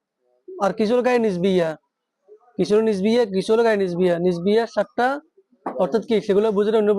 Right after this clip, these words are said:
বুঝার উপর নির্ভরশীল। যেমন মালিক, মামলুক, তারপরে স্বামী, স্ত্রী, চাকর, মুনিব।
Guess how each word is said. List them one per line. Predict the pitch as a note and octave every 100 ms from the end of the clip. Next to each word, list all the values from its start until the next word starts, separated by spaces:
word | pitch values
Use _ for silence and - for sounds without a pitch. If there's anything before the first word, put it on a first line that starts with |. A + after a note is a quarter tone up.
| G3+ G#3+ G3+
বুঝার | G3
উপর | G#3 G#3+
নির্ভরশীল। | F#3 F#3+ F#3 E3
যেমন | F#3+ G#3 D#3+ - _ _ _ _ _ _ _ _ _ _
মালিক, | F#3 G3+ G3+ F#3+ G3
মামলুক, | F#3+ G3 F#3+ - - - _ _ _ _ _ _ _ _ _
তারপরে | F#3+ F3+ G3 F#3+ E3+ _ _ _ _ _ _ -
স্বামী, | - F#3 F#3+ F#3+
স্ত্রী, | F#3 G3+ F#3+ F3 D#3+ - - _ _ _ _ -
চাকর, | G3 F#3 F#3+
মুনিব। | F#3+ G3 F3+